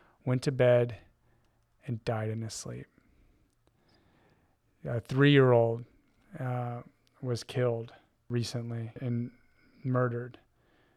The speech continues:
And he's telling me this yesterday in practice, you know, some of the situations that he does his work in. He's also a, a minister, a pastor,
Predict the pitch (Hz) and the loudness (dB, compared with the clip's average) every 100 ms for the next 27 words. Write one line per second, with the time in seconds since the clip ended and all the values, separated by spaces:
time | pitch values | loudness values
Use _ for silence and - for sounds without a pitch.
0 | _ 131 131 120 143 175 175 131 117 110 | _ 0 2 2 4 6 6 4 2 -2
1 | - - _ _ _ - _ _ _ - | -6 -14 _ _ _ -20 _ _ _ -14
2 | 139 139 127 - 131 123 113 - 123 127 | -2 2 2 4 2 2 0 0 0 0
3 | - 110 - - _ _ _ _ _ _ | -6 -16 -16 -20 _ _ _ _ _ _
4 | _ _ _ - 139 123 113 131 127 120 | _ _ _ -6 -2 0 0 0 2 2
5 | - 127 127 127 123 131 117 120 117 120 | 0 -2 2 2 2 0 0 0 -2 -2
6 | 110 123 120 113 107 117 120 117 120 113 | -4 0 0 0 -4 -2 -2 -2 -6 -8
7 | 113 127 123 131 127 127 120 117 120 120 | -8 -2 6 6 6 4 4 2 0 -2
8 | 117 120 120 - 120 117 113 127 120 117 | 0 0 0 -4 -6 -8 -8 -8 -8 -8
9 | - 120 | -12 -16